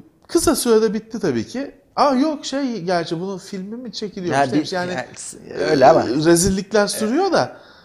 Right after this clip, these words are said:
Speaker 1: hani, e, gündemden düştü,
Speaker 2: Evet.
Speaker 1: e, genelde. E, ama hani böyle bir şey ilk kez gördüm. Dediğim gibi yani akşamına tişörtü nasıl yaptılar? Korkunç ya.
Speaker 2: Öyle.
Speaker 1: E, neyse
Speaker 2: Bu
Speaker 1: iyi.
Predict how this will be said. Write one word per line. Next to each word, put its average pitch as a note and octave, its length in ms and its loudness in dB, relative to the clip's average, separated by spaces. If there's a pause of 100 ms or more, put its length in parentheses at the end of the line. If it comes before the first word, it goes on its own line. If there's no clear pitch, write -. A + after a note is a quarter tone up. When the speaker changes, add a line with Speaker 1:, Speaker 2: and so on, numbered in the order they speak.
(140)
Speaker 1:
hani, G3+ 220 0
e, C3+ 420 0
gündemden E3 880 -4
düştü, C#3 360 -2 (260)
Speaker 2:
Evet. C2+ 140 -10
Speaker 1:
e, F2+ 40 -6
genelde. B2 520 0 (340)
E, C#3 260 -8
ama A#3 300 0
hani A#3 200 -4
böyle B3 260 0
bir G#3+ 40 -10
şey A#3 180 -6
ilk - 120 -12
kez D3+ 180 -4
gördüm. B2 280 -4
Dediğim D#3+ 240 -8
gibi B2+ 100 -6
yani B2+ 140 -4
akşamına E3+ 540 -6
tişörtü D#3+ 440 -8
nasıl D#3+ 240 -10
yaptılar? A2+ 580 -8 (840)
Korkunç C#3+ 520 -4
ya. G#2 200 -2 (140)
Speaker 2:
Öyle. G#2+ 220 -12 (240)
Speaker 1:
E, - 40 -12 (880)
neyse F3 320 -4
Speaker 2:
Bu A2 60 0
Speaker 1:
iyi. D3+ 240 -2